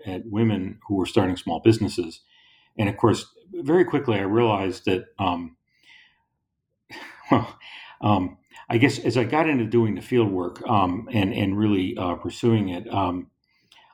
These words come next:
I kinda realized that that was sort of dumb, uh, because I, I couldn't really understand what was going on with women if I didn't also talk to and understand what was going on with men.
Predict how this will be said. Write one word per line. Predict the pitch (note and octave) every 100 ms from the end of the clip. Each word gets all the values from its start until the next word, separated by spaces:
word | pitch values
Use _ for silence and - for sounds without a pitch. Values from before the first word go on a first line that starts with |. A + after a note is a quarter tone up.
| _ -
I | G#2+
kinda | - C3 A2+
realized | G#2 A#2+ A2 G2+ F#2+ -
that | G2+ F2+ - _ _ C#3
that | A2 A2
was | F2+
sort | A2 F#2
of | -
dumb, | F2+ F2 E2 - _ _ _ _
uh, | - E2+
because | G2+ - - G#2 F#2+ F2+ - _ -
I, | A#2 G#2+
I |
couldn't | - D3 C3
really | B2+ A#2
understand | A2 G#2 - G#2+ F#2+
what | G#2+
was | F#2 -
going | G#2+ G2+
on | F#2
with | E2+
women | F2 A2 F2+ F2+ G#2+
if | A2
I | A2 -
didn't | - G#2+ G#2+ -
also | A#2 - F2 E2 _ _ _ _ _
talk | - F#2+ -
to | G#2 F2+
and | G2
understand | F2+ E2+ F#2 F2+
what |
was | F2
going | - F2 E2
on | E2
with | D#2+
men. | E2 G2 E2 C#2+